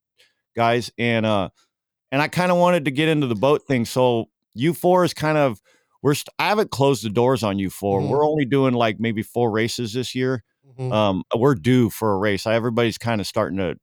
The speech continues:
Speaker 1: tap me on the shoulder and say, "Hey, when's the next race?"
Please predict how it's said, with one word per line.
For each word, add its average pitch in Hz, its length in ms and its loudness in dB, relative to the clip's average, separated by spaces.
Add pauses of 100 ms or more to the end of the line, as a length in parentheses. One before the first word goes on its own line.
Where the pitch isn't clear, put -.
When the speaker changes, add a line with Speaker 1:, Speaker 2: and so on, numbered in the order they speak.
(100)
Speaker 1:
tap 107 260 0
me 101 120 -2
on 95 120 -2
the 87 80 -4
shoulder 101 320 -2
and 92 100 -4
say, 98 140 -6
"Hey, 104 160 -2
when's 101 240 -6
the 98 60 -4
next 98 260 -6
race?" 104 300 -2